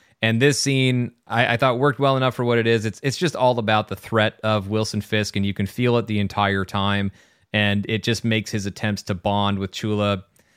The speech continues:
it makes them that much more obvious, but it also makes it that much more devious. And, and I also think that, um,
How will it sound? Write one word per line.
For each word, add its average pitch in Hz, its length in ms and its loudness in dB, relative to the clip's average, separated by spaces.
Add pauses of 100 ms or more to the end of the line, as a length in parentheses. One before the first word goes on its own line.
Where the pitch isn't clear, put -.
(320)
it 127 140 2
makes 143 180 4
them 127 80 0
that 127 140 4
much 123 180 -4
more 113 180 2
obvious, 139 500 2
but 117 160 -2
it 117 60 2
also 117 220 2
makes 113 220 -2
it 98 80 -8
that 107 180 0
much 107 200 -4
more 101 460 -2
devious. 131 720 2
And, 107 340 0
and 110 140 -2
I 110 100 0
also 120 260 0
think 110 400 -4
that, 113 340 -2 (500)
um, 104 460 0